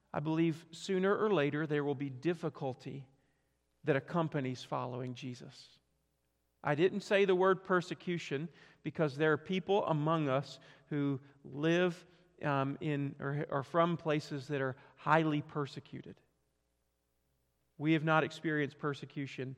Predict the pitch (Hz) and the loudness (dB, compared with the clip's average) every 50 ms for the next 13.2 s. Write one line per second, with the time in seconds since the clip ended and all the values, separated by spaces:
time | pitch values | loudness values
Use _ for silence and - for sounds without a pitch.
0 | - - _ _ _ _ _ _ - - 139 135 135 131 131 131 131 120 - - | -16 -20 _ _ _ _ _ _ -10 -6 -4 -2 -2 0 0 0 -2 -4 -6 -6
1 | 139 131 127 - - 123 131 127 127 127 123 127 127 127 135 127 131 - - - | -6 -6 -6 -6 -8 -6 -4 -4 -4 -4 -6 -6 -6 -6 -6 -6 -8 -10 -14 -14
2 | - - 135 135 135 131 131 - - - _ - _ _ _ - - - 143 143 | -10 -6 -4 -2 -2 -4 -4 -8 -20 -20 _ -20 _ _ _ -18 -8 -2 2 4
3 | 143 151 151 147 - - - - - _ _ - - 143 - 139 - - 117 117 | 4 4 2 0 -6 -14 -20 -20 -20 _ _ -4 -4 -4 -4 -4 -8 -6 -8 -8
4 | - - 139 131 _ _ _ _ _ _ _ _ _ _ _ _ _ _ _ _ | -8 -12 -16 -16 _ _ _ _ _ _ _ _ _ _ _ _ _ _ _ _
5 | _ _ _ _ _ _ _ _ _ _ _ _ _ _ _ _ _ _ _ _ | _ _ _ _ _ _ _ _ _ _ _ _ _ _ _ _ _ _ _ _
6 | _ _ _ _ _ _ _ _ _ _ _ _ _ _ _ _ _ _ _ _ | _ _ _ _ _ _ _ _ _ _ _ _ _ _ _ _ _ _ _ _
7 | _ _ _ _ _ _ _ _ _ _ _ _ _ _ _ _ - 139 - 170 | _ _ _ _ _ _ _ _ _ _ _ _ _ _ _ _ -14 -4 2 2
8 | 160 156 - 156 156 180 175 170 160 - - - 190 190 196 - - 156 - - | 4 4 2 0 0 2 2 2 0 -2 -2 -2 0 0 0 0 -4 -8 -4 -4
9 | 185 175 165 - - 156 143 139 127 - 185 190 190 160 139 135 143 165 170 170 | -4 -4 -4 -4 -4 -4 -4 -4 -6 -4 -2 0 2 2 0 0 -4 -6 -8 -10
10 | - - - - _ _ _ _ _ _ _ _ _ _ _ _ _ _ _ _ | -14 -20 -20 -20 _ _ _ _ _ _ _ _ _ _ _ _ _ _ _ _
11 | _ _ _ _ _ _ _ _ _ _ _ _ _ _ _ - 165 156 131 - | _ _ _ _ _ _ _ _ _ _ _ _ _ _ _ -4 -4 -4 -2 4
12 | - 175 170 180 185 180 175 170 160 156 131 135 151 170 180 185 165 143 151 147 | 6 8 8 8 8 6 2 2 0 0 -2 -2 -2 -2 0 -2 -2 -2 -4 -4
13 | 139 - - | -6 -8 -16